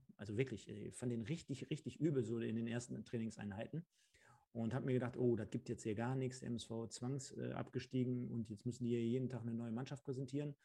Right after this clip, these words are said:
Und wie der sich dann aber letztendlich entwickelt hat mit seinen Statistiken und mit seinen Fähigkeiten, die nun mal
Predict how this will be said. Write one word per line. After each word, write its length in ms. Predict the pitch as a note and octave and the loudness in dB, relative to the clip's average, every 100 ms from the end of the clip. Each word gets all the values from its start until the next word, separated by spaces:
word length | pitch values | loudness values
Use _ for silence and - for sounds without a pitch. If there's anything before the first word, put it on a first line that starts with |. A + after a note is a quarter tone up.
| - - _ | -20 -20 _
Und 160 | - G2+ | -4 2
wie 80 | G#2+ | 4
der 240 | A2 D3 | 6 6
sich 120 | D3 | 6
dann 180 | C3+ C#3 | 4 2
aber 160 | B2 A#2+ | 2 2
letztendlich 420 | C3 C3+ B2+ B2+ | 2 0 -2 0
entwickelt 440 | B2 A2 C#3+ D3 | 0 0 2 2
hat 180 | C#3 C3+ | 0 0
mit 120 | B2+ | -2
seinen 220 | A2+ B2 A#2+ | 2 2 2
Statistiken 500 | A#2+ - C#3 C3+ C3 | -2 -4 -4 -4 -4
und 280 | C3 - | -6 -2
mit 160 | C3+ A#2 | 2 4
seinen 280 | B2+ C#3 D#3 | 6 6 6
Fähigkeiten, 640 | - D3 - B2+ C3+ B2+ | 4 0 2 0 0 0
die 160 | A2 B2+ | 2 2
nun 160 | C3 | 4
mal 340 | C3+ C3+ C3 | 4 4 2